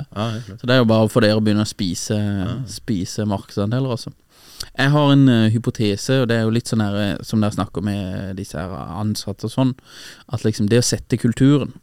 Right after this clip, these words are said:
Speaker 2: det er viktig.
Speaker 1: Mm.
Speaker 2: Eh, og på en måte man, eh, man må på en måte ha en viss, eh, tillitsbasert, eh, ledelse,
Speaker 1: Mm.
Speaker 2: eh, og, og det er viktig at liksom, det er, det er mye av det, og det har jeg alltid sett på som en,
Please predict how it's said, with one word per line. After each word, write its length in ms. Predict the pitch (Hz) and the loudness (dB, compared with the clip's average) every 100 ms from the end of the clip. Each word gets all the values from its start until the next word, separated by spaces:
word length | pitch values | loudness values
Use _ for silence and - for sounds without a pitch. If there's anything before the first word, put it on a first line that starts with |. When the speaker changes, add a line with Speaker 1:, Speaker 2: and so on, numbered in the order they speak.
| _ | _
Speaker 2:
det 80 | 113 | 0
er 40 | 110 | 0
viktig. 360 | 95 - 117 123 - | -2 -4 -4 -4 -6
Speaker 1:
Mm. 100 | 95 | -8
Speaker 2:
Eh, 260 | 107 101 92 | -4 -2 -4
og 160 | 95 110 | -6 -6
på 100 | 110 | -2
en 60 | |
måte 240 | 104 98 101 | -2 -2 -4
man, 260 | 101 101 104 | -2 -2 -2
eh, 100 | 107 _ - - - | -2 _ -20 -14 -4
man 120 | 107 | 0
må 160 | 107 120 | 2 0
på 100 | - | 0
en 60 | 110 | -2
måte 460 | 101 - 101 104 | -2 -4 -4 -4
ha 300 | 101 101 104 - | -2 -2 -4 -6
en 180 | - 107 | -6 -4
viss, 380 | 110 - - - | -4 -6 -12 -10
eh, 120 | 95 | -10
tillitsbasert, 920 | 107 120 101 104 - 123 110 107 - | -6 -4 -4 -6 -6 -4 -2 -2 -4
eh, 360 | 95 98 101 101 | -6 -4 -4 -4
ledelse, 480 | 101 71 95 143 165 _ _ _ | -4 -4 -4 -2 -2 _ _ _
Speaker 1:
Mm. 120 | 85 82 | -20 -10
Speaker 2:
eh, 260 | 110 104 101 | -6 -4 -6
og, 200 | 95 98 - | -6 -8 -6
og 140 | 104 | -6
det 140 | 107 | -6
er 20 | 107 104 | -6 -10
viktig 260 | - - | -10 -8
at 80 | 101 | -8
liksom, 340 | 85 - 98 98 | -8 -8 -4 -2
det 40 | |
er, 140 | 104 101 - | -2 -4 -4
det 60 | |
er 60 | 113 | -4
mye 200 | 107 98 | -4 -4
av 80 | 110 | -4
det, 100 | 113 | -4
og 100 | 107 | -4
det 200 | 113 120 - - | -4 -6 -10 -12
har 220 | - 104 | -8 -4
jeg 60 | |
alltid 420 | - 131 - 101 107 | -2 -4 -4 -6 -4
sett 280 | - - | -8 -8
på 120 | - 110 | -8 -6
som 120 | 101 | -4
en, 160 | 101 | -6